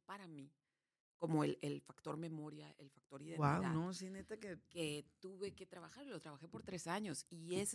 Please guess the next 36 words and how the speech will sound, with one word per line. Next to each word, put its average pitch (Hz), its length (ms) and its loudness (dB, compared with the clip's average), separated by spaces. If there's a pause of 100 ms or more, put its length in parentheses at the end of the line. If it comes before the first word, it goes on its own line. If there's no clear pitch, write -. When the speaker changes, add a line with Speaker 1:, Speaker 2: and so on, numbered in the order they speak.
Speaker 1:
Sakamoto 185 480 4
se 269 100 0
ha - 20 2
exhibido 208 600 2
en 170 120 6
el 160 80 2
Centro 208 220 4
de 269 60 10
la 233 60 6
Imagen 190 280 -2
en 180 60 -8
la 170 60 -10
Ciudad 160 160 -10
de 151 80 -6
México, 165 540 -8 (340)
en 240 240 10
Secut, 185 600 8
en 220 200 -2
Querétaro, 180 640 2 (320)
y 190 120 4
el 214 120 12
último 294 360 10
lugar 202 240 8
en 233 80 10
el 233 120 6
que 180 100 2
se 165 100 0
exhibió 156 480 2
fue 208 160 -2
en 196 60 0
Mexicali. 139 520 -2 (140)
Speaker 2:
Eh, - 80 12 (260)
mm, 170 440 -2 (320)
¿qué 165 120 6
te 170 160 6
digo? 151 340 8